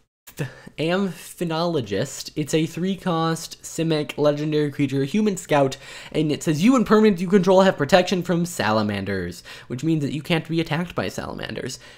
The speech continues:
And then at the beginning of your end step, each player who controls a, the fewest creatures creates a four three blue salamander warrior creature token. So you're giving everyone else creatures, including, you could be getting them too,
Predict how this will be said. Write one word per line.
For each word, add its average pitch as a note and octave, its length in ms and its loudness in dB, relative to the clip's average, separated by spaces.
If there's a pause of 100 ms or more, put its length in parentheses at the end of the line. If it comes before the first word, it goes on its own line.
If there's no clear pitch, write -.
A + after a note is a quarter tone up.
And F#3 100 0
then G3+ 100 4
at G3 80 2
the F3+ 60 -4
beginning A#3+ 240 2
of G3+ 60 0
your G3+ 120 6
end F#3+ 140 2
step, F3 260 2
each G#3+ 220 -2
player F#3+ 300 6
who G3 140 0
controls F3 440 0
a, D3+ 140 2
the D3 300 -4
fewest A3 520 2
creatures E3+ 420 -2
creates F#3 300 2
a G3 80 4
four F3+ 280 -2
three D3 300 -2
blue C3+ 240 0
salamander B2+ 560 0
warrior C3+ 380 0
creature B3+ 280 0
token. A#2 360 0
So D#3 220 4 (280)
you're F#3+ 120 -2
giving F#3+ 360 -2
everyone F#3 420 2
else E3 160 -2
creatures, D3 480 -2 (420)
including, F#3+ 640 0
you E3+ 160 -2
could F#3+ 180 -4
be F#3+ 60 -4
getting F3 300 2
them D#3 160 0
too, A#3 340 2